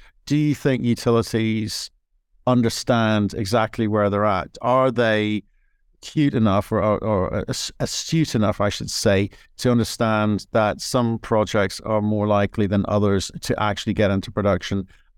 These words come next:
at these sorts of prices, or quite frankly,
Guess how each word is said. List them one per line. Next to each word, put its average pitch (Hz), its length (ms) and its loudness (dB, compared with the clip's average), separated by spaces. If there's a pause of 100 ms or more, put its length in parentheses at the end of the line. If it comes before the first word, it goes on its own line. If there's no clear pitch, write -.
(560)
at 117 180 -2
these 127 240 2
sorts 107 240 -4
of - 60 -10
prices, 101 420 0
or 107 60 0
quite 147 240 -2
frankly, 95 580 0